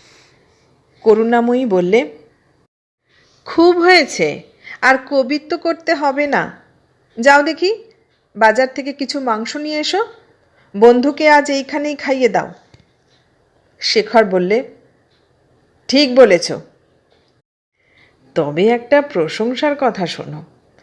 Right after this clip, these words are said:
মেয়েটা রাঁধে ভালো।" এতক্ষণ শুনলেন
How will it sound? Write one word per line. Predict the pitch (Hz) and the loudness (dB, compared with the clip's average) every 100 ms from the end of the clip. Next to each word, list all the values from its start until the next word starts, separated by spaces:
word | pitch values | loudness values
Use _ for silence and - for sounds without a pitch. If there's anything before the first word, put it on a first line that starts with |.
| _ - _ - | _ -20 _ -12
মেয়েটা | 156 160 175 190 190 160 147 | -6 -4 -4 -2 0 0 0
রাঁধে | 151 151 156 175 214 | -4 -8 -6 -2 -2
ভালো।" | 180 165 151 127 - _ _ _ _ _ _ _ _ _ _ _ _ _ _ _ _ _ _ _ _ _ _ _ _ _ _ _ _ _ _ _ _ _ _ _ _ _ _ _ _ _ _ _ | -2 -8 -12 -14 -18 _ _ _ _ _ _ _ _ _ _ _ _ _ _ _ _ _ _ _ _ _ _ _ _ _ _ _ _ _ _ _ _ _ _ _ _ _ _ _ _ _ _ _
এতক্ষণ | 208 202 240 240 - 262 | -4 0 0 -2 -6 -8
শুনলেন | 254 214 180 175 | -8 -6 -4 -4